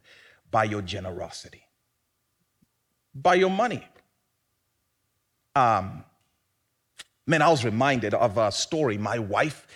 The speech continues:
uh, told me of, uh, when she was younger, um, and, um, it, it's fascinating. So apparently,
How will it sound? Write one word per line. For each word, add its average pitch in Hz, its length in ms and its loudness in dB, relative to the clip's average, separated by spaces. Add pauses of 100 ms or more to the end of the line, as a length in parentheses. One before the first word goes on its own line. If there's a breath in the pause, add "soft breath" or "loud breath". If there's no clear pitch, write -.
(420 loud breath)
uh, 104 180 2
told 104 360 -4
me - 180 -14 (920)
of, 104 280 2
uh, 98 160 4
when 120 180 -2
she - 180 -4
was 104 200 -4
younger, 110 680 0 (420 soft breath)
um, 95 680 -2
and, 107 360 -2
um, 98 460 -4 (1200)
it, - 120 -12 (680)
it's - 840 -16
fascinating. - 680 -4
So 135 360 4 (1000 loud breath)
apparently, 226 800 4